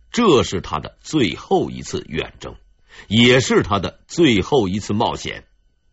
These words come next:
在这次旅途中，他将遇到一个真正致命的死亡陷阱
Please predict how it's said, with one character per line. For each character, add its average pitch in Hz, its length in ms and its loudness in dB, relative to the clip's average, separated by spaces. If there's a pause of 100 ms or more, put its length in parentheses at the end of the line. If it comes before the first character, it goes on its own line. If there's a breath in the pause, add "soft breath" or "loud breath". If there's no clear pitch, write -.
(320)
在 90 220 -2
这 160 360 4
次 117 320 -4
旅 82 220 -4
途 123 240 -4
中， 123 220 -2 (180)
他 190 300 0
将 156 220 0
遇 151 100 -2
到 131 160 2
一 131 80 -2
个 131 120 0
真 247 320 2
正 175 200 2
致 190 280 2
命 202 260 2
的 117 100 0
死 87 240 -8
亡 107 200 0
陷 160 220 2
阱 64 160 -8